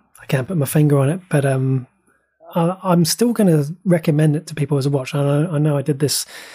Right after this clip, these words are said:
uh, last week with Old, so, you know, when am I not gonna recommend something? But I feel like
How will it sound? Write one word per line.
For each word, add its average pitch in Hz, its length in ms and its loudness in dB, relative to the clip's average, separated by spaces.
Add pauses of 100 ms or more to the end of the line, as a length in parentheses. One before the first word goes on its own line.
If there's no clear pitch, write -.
(240)
uh, 131 420 0
last 139 360 -2
week 151 160 -6
with 131 160 -2
Old, 143 460 0 (260)
so, 135 520 0
you 160 140 4
know, 131 80 -4
when 147 180 2
am 139 120 2
I 127 80 -2
not 147 260 0
gonna 139 160 0
recommend 135 400 0
something? 156 200 0
But 156 100 2
I 139 80 0
feel 180 260 0
like 160 180 -2